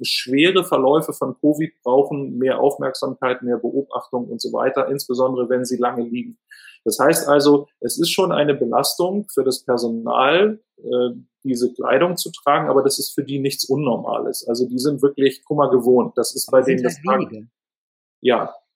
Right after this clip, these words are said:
Speaker 1: Aber es ist trotzdem, auf der Intensivstation ist es nie fröhlich. Also die machen es fröhlich, weil es gute Leute sind, machen die es fröhlich und machen das Beste daraus, was man da machen kann.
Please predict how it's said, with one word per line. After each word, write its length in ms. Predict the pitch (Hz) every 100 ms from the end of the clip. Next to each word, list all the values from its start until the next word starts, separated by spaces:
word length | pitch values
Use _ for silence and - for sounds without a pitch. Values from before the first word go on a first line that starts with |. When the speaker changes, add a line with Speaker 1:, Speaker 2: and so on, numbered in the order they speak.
| _ _ _
Speaker 1:
Aber 360 | 131 151 151 151
es 120 | 156
ist 120 | -
trotzdem, 400 | - 170 175 156
auf 100 | 139
der 80 | 156
Intensivstation 840 | 156 165 143 185 - 156 - 156 156
ist 100 | 156
es 160 | 143
nie 220 | 156 160
fröhlich. 580 | 165 - 123 120 - - 120
Also 200 | 127 139
die 200 | 139 147
machen 280 | 170 170 185
es 100 | 180
fröhlich, 500 | - 170 175 175 170
weil 140 | 147
es 160 | 147 -
gute 220 | 170 165
Leute 400 | 135 127 180 180
sind, 280 | 165 175 165
machen 300 | 156 160 160
die 80 | 156
es 160 | 151
fröhlich 340 | - 151 151 147
und 120 | 135
machen 240 | 139 143
das 160 | 135 -
Beste 280 | 139 - 143
daraus, 460 | 135 131 131 131
was 160 | 123 -
man 100 | 120
da 80 | 113
machen 360 | 127 - 180 170
kann. 300 | 170 170